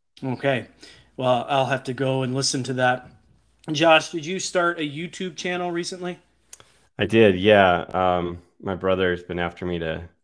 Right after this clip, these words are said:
Speaker 2: get it, get, get my podcast up on, on there, so I've figured that out and have the video stuff going, so.
Speaker 1: Like, can we see your face? Like,
Speaker 2: You
Speaker 1: are
Speaker 2: can
Speaker 1: you wearing a nice shirt in the videos, or is it just, like,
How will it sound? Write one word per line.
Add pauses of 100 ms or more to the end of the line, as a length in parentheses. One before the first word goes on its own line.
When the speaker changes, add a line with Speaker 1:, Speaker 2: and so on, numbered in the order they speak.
(480)
Speaker 2:
get
it,
get,
get
my
podcast
up
on,
on
there,
so
I've
figured
that
out
and (160)
have
the
video
stuff
going,
so. (560)
Speaker 1:
Like,
can
we
see
your
face?
Like,
Speaker 2:
You
Speaker 1:
are
Speaker 2:
can
Speaker 1:
you
wearing
a
nice
shirt
in
the
videos,
or
is
it
just,
like,